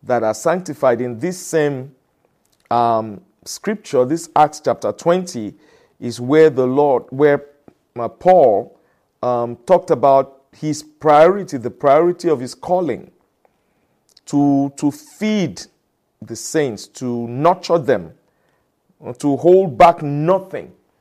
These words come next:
regarding the will of God concerning their lives, and the will of God is revealed in His Word.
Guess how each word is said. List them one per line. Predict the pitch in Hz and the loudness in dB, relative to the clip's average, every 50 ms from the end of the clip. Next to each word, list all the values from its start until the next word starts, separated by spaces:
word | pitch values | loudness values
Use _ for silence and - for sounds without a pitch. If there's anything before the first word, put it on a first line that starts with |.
| _ _ _ _ _ _ _ - | _ _ _ _ _ _ _ -12
regarding | 120 123 123 104 151 156 160 156 165 160 | -10 -8 -4 0 2 2 2 0 -2 -4
the | 139 127 | -4 -6
will | 127 147 156 143 | -4 -4 -4 -4
of | 127 113 107 92 | -4 -6 -8 -8
God | 139 135 139 143 139 - | -4 -2 -2 -2 -4 -6
concerning | - 117 113 110 - 139 147 151 143 127 | -12 -14 -12 -8 -8 -8 -8 -8 -8 -6
their | 120 113 | -6 -4
lives, | 104 104 117 139 156 160 131 127 | -2 -2 -2 -2 -2 -2 -4 -8
and | 120 113 | -10 -10
the | 120 | -8
will | 143 180 170 160 | -6 -6 -4 -4
of | 139 117 107 | -4 -6 -6
God | 127 143 151 147 | -6 -6 -4 -4
is | 135 120 107 | -6 -10 -10
revealed | 107 113 107 95 101 147 175 180 175 139 | -10 -12 -12 -10 -8 -6 -6 -6 -6 -6
in | 123 110 107 | -8 -10 -12
His | 98 92 | -14 -14
Word. | 95 92 113 135 120 92 76 76 | -12 -6 -4 -2 -2 -2 -4 -8